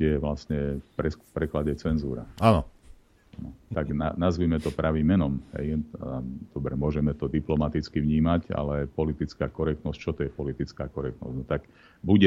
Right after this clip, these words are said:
Speaker 1: téma, ktorú ideme rozpitvávať, a to znamená, že z jednej aj z druhej strany, aj tí, ktorí to myslia, že, že je to, je to pozitívne, ale aj tí, ktorí myslia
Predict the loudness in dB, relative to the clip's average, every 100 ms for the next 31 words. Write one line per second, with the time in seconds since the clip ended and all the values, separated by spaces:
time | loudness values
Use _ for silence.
0 | 6 6 6 6 4 2 0 2 2 2
1 | 2 0 -2 0 -2 0 2 4 4 2
2 | -2 -8 -4 -4 -2 0 2 2 0 0
3 | -2 -2 -10 -20 -20 _ 2 6 8 6
4 | 4 -2 -6 0 0 0 0 2 6 4
5 | 4 0 -2 2 2 2 0 0 0 0
6 | 0 -2 -2 -2 -2 -2 -4 -8 -8 -4
7 | -4 -4 -6 -8 -8 -6 -6 -8 -10 -18
8 | _ _ -14 -10 -8 -6 -2 2 2 4
9 | 6 6 6 4 0 0 0 -4 2 0
10 | 2 0 2 2 0 2 2